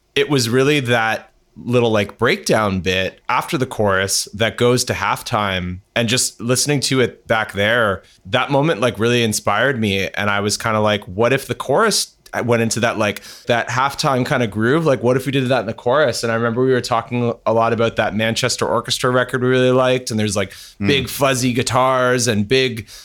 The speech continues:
Speaker 1: open choruses, and we were, we were kinda referencing that, and, and then we kind of just started piecing things together, and, like, everything just started coming,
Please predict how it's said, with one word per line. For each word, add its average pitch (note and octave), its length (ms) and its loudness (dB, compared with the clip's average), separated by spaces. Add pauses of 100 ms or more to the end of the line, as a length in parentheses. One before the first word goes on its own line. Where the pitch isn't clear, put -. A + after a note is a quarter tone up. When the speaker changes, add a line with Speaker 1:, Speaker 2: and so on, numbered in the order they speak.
(220)
Speaker 1:
open C#3+ 380 2
choruses, C3+ 920 2
and G#2+ 360 2 (340)
we B2+ 180 4
were, A2+ 120 2
we B2 100 2
were A#2 80 2
kinda A#2+ 220 0
referencing A#2 500 0
that, B2 560 0
and, A2 480 0
and A2+ 180 0
then A2+ 380 0 (140)
we B2 100 0
kind A#2+ 160 0
of G#2+ 240 -2 (320)
just - 200 0
started B2+ 280 2
piecing C3+ 300 0
things C3+ 220 0
together, A#2+ 420 2
and, C3+ 180 2
like, G#2 380 0
everything B2+ 380 0
just B2 160 0
started A2+ 240 0
coming, A2+ 600 0